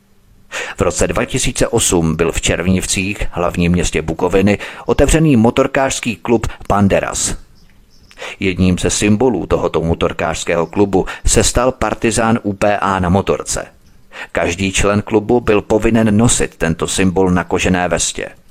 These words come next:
Banderův kult vedle politiků šíří také spisovatelé, filmoví režiséři, novináři, organizátoři cyklistických výletů, podnikatelé, kteří otevírají hospody upa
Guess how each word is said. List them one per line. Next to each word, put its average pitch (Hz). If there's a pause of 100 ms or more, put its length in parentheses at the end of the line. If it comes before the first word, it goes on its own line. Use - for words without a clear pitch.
(1000)
Banderův 156
kult 110
vedle 87
politiků 101 (140)
šíří 101
také 71
spisovatelé, 95
filmoví 95
režiséři, 90 (200)
novináři, 95 (160)
organizátoři 92
cyklistických -
výletů, 95 (240)
podnikatelé, 101
kteří 95
otevírají 90
hospody 90
upa 82